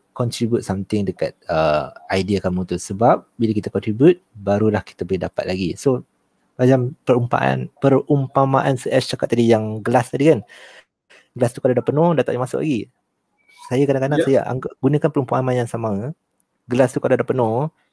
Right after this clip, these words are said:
Speaker 1: kita curahkanlah kita punya ilmu tu. Bukannya lupakan, eh. Curahkan kepada orang lain.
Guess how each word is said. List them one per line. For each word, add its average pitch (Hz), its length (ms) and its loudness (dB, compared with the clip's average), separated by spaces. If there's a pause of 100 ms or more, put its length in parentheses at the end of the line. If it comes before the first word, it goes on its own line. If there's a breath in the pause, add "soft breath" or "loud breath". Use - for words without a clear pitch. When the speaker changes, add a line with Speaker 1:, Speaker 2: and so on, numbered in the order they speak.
(120)
Speaker 1:
kita 123 220 -4
curahkanlah 113 600 -4
kita - 160 -16
punya 104 220 -6
ilmu 107 160 -6
tu. 135 80 0
Bukannya 120 340 -2
lupakan, 113 380 2
eh. 143 180 -2
Curahkan 117 480 -4
kepada 104 240 -4
orang 104 220 2
lain. 110 220 6